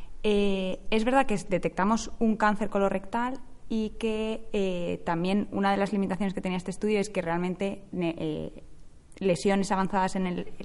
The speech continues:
adenomas avanzados en el, en la vigilancia teníamos relativamente pocas como para poder demostrar de una buena manera esta, esta paradoja, porque también partimos del estudio Colompreu, que era un estudio con centros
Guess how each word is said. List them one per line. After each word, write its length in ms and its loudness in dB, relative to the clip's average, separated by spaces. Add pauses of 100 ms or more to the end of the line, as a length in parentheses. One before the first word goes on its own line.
adenomas 380 2
avanzados 360 -2
en 60 -2
el, 100 -4 (200)
en 160 -4
la 80 0
vigilancia 520 -2 (320)
teníamos 320 4
relativamente 560 2
pocas 380 0
como 220 -4
para 240 -2
poder 380 -4
demostrar 640 0 (600)
de 460 -2
una 180 2
buena 300 2
manera 440 2 (300)
esta, 500 0 (120)
esta 240 0
paradoja, 400 4
porque 200 -4
también 240 0
partimos 340 -2
del 100 0
estudio 280 -2
Colompreu, 380 -2
que 80 -4
era 80 -2
un 100 0
estudio 400 -4
con 200 -2
centros 680 -4